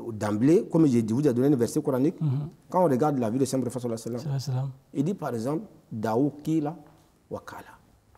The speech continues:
Speaker 1: Méfiez-vous, on dit que, il paraît que.
Speaker 2: D'accord.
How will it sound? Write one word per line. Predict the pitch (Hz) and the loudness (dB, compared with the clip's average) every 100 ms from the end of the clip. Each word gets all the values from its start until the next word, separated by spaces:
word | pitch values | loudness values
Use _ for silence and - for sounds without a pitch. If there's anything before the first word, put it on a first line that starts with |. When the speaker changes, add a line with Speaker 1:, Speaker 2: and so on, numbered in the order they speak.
| _ _ _ _ _ _ _ - | _ _ _ _ _ _ _ 2
Speaker 1:
Méfiez-vous, | 131 135 151 190 175 202 220 - - - | 4 4 6 6 6 4 0 -14 -18 -2
on | 127 | 0
dit | 113 123 147 | 0 -2 -4
que, | - 139 117 - - | 0 0 -2 -16 -6
il | 131 | -4
paraît | - 117 123 | -4 -6 -8
que. | 123 135 131 - - | -8 -10 -14 -14 -6
Speaker 2:
D'accord. | 123 - 131 | -6 -4 -8